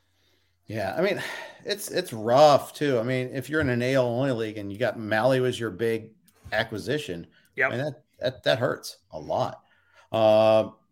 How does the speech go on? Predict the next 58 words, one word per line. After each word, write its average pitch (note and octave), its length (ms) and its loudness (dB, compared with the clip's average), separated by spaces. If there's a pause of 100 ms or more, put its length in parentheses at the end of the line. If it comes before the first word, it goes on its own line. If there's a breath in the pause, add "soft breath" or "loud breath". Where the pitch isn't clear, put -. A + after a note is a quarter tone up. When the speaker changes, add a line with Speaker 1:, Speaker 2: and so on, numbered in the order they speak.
(120)
Speaker 1:
same G#3+ 260 0
thing. G#3+ 240 -2
I B2+ 80 0
mean, A2 140 -2
I A2+ 40 -2
just - 280 -8
traded F#3 280 -2
for G#2 60 -10
Castellanos A2+ 720 0
in F2+ 60 -10
the F2 40 -8
score B2+ 280 -2
sheet G2+ 240 -8
league G2 200 -4
on B2+ 120 -2
Speaker 2:
Ugh. A#2+ 80 -4
Speaker 1:
Fri-, - 800 2
on A#2+ 240 0
Thursday. F#3 600 -2 (400)
Uh, G#2 300 2
and G#2+ 180 -2
of - 80 -8
course - 260 -6
he F#2+ 60 -8
gets F#2 120 -8
hurt F#2+ 180 -4
over E2+ 80 -6
the F2 120 -6
weekend F2 380 -8
there. E2 220 -10 (240 soft breath)
I C3 40 -6
mean, E3 120 6
it's A3+ 140 0
hi-, B3+ 260 10
bad G#3+ 260 8
for D#4 80 4
the - 80 4
Phillies. D3+ 320 6
They A2+ 120 -2
just G3+ 220 -2
get F3 160 2
Harper B2 320 4
back. A2+ 340 2
They're D3 140 -4
scrapping C#3 580 -2
for C3 140 0
a - 80 0
playoff A#2 300 2
spot. A2 460 -4 (260 soft breath)
I C3 60 -4
mean, C#3 80 2
they're D#3+ 100 4
gonna D#3+ 160 2
get C3 220 4
it, F#2+ 160 4
I F#2 100 0
think, F2+ 360 -8
but F2+ 280 -4